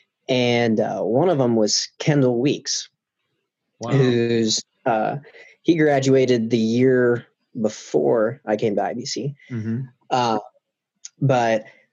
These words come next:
Speaker 1: whenever he was here in Connecticut, my parents just felt real connection with him and told him, and told all the guys, you know, if they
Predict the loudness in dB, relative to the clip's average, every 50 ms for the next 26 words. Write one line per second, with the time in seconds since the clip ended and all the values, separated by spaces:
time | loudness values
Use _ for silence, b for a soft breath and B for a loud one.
0 | _ _ _ _ 0 0 2 4 4 4 4 4 4 2 2 2 0 -2 -2 -4
1 | -6 -8 -12 -16 _ _ _ -2 0 0 0 2 0 0 2 2 0 0 0 0
2 | 0 0 2 0 0 0 0 0 0 0 -2 -2 -4 -4 -2 0 0 2 0 -2
3 | -4 -10 _ _ _ -10 -2 0 0 2 2 2 2 2 0 0 0 0 2 2
4 | 2 2 2 0 0 0 -2 -6 -8 -10 _ _ _ _ _ _ _ _ _ _
5 | _ _ _ _ _ _ _ _ _ 0 0 0 2 0 0 0 0 0 0 -2
6 | -4 -6 -10 _ -4 -2 2 2 2 4 2 2 2 2 0 0 0 0 -2 -2
7 | -4 -4 -4 -2 -2 -2 -4 -2 -2 0 0 0 -2